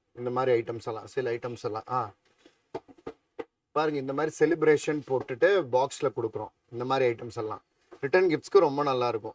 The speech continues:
இது பார்த்துட்டீங்கன்னா, நாலு டம்ளரு ஒரு ட்ரேவோட சேர்த்து முந்நூத்தி பத்து கிராம் தான் வருது. எடை பாருங்க, முந்நூத்தி பத்து கிராம் தான்.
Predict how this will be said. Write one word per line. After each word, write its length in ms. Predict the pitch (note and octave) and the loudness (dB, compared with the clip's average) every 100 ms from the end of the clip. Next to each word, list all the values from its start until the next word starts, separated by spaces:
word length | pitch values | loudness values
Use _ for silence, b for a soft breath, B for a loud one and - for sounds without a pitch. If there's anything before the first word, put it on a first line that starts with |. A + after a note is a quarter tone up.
| - | -4
இது 180 | C3+ C#3+ | -2 6
பார்த்துட்டீங்கன்னா, 640 | D3+ D#3 D#3+ E3 C#3 C3+ | 6 6 0 0 2 0
நாலு 400 | B2 B2+ C#3+ C3 - | 4 4 2 0 -2
டம்ளரு 680 | C3 E3 D3 G#2 B2+ E3 - _ _ | 2 4 4 4 4 2 0 _ _
ஒரு 220 | B2+ C3 - | 0 0 4
ட்ரேவோட 400 | D#3+ F#3 F3+ E3+ - | 6 8 8 8 6
சேர்த்து 280 | D#3 C#3+ | 6 6
முந்நூத்தி 400 | D#3+ D3 E3+ - F4 | 0 0 -2 -2 -2
பத்து 240 | C3+ C#3 | -2 0
கிராம் 280 | A#2+ A#2 A#2 | 0 0 2
தான் 160 | C3+ C3+ | 2 4
வருது. 260 | - G#2 _ _ _ _ _ _ _ _ _ - | 2 -4 _ _ _ _ _ _ _ _ _ -4
எடை 240 | C3 B3+ | 0 2
பாருங்க, 320 | D3+ D3 A#2 | 4 4 2
முந்நூத்தி 400 | A2+ B2+ D#3+ E3 - | 0 0 2 2 2
பத்து 240 | C3 - | 2 2
கிராம் 280 | A#2 A#2 A2+ | 2 2 2
தான். 180 | A#2 | 0